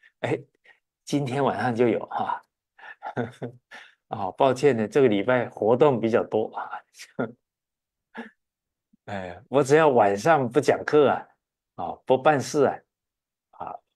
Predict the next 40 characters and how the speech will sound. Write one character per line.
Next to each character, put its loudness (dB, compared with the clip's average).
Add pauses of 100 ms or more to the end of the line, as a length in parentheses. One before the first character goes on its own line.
(420)
我 -10
一 -4
定 0
很 -8
enjoy 2
啊， -12
很 -4
享 -2
受 -6 (300)
这 -10
半 -2
个 -10
小 -14
时 -20 (500)
的 0
时 -8
光 -2
啊。 -20 (1500)
哎， -18 (840)
好， 2
当 2
然 4
了， -2 (320)
你 2 (920)
这 2
半 4
小 4
时 0
越 6
念 4
越 8
想 -2
念 -2
了， -8 (140)
你 -2
就 4
会 8
延 4
伸 4
到 6